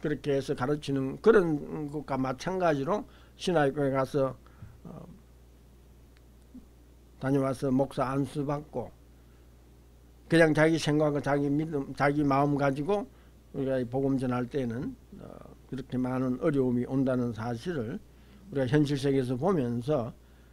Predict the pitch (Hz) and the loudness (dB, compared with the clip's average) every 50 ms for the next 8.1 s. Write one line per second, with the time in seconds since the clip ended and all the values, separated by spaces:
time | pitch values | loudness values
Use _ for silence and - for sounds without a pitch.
0 | - - - - - - - - 139 214 208 170 170 165 160 156 165 160 156 147 | -20 -20 -20 -18 -16 -12 -10 -6 -2 0 0 4 6 6 6 6 4 4 4 4
1 | 151 147 147 143 143 135 135 139 131 127 127 131 147 143 135 131 127 135 143 165 | 4 4 4 4 2 2 0 0 0 0 0 0 0 0 0 0 2 2 2 0
2 | 165 151 - 170 165 165 165 151 147 139 135 - - 185 165 147 135 131 123 - | -2 -2 -4 -4 -4 -2 0 0 0 0 0 -2 -4 -4 -2 -2 -4 -4 -6 -6
3 | 135 143 143 135 131 127 - 139 123 - 160 165 160 156 156 156 151 143 139 143 | -6 -4 -4 -4 -4 -6 -8 -8 -8 -6 -4 -2 -2 0 0 0 0 -2 -2 -2
4 | 143 135 139 135 127 120 - 135 123 120 113 117 135 139 135 185 190 - - 139 | 0 0 0 0 0 -2 -2 -4 -4 -4 -4 -4 -4 -2 0 -2 -2 -2 -2 -2
5 | 123 113 117 117 117 165 - - - - - - - - - - - 180 185 196 | -2 -2 -4 -4 -6 -6 -8 -8 -12 -18 -20 -20 -20 -20 -12 -4 -2 0 2 4
6 | 196 202 202 196 190 190 156 156 156 147 - - 233 - - 156 120 101 - - | 6 6 6 6 6 4 4 4 2 2 4 2 2 2 0 -2 -2 -2 -6 -14
7 | - - - - - - 170 170 165 160 160 160 165 165 170 175 202 220 214 196 | -20 -20 -20 -20 -12 -8 -4 -2 0 0 2 2 0 0 0 0 0 0 -2 -4
8 | - | -6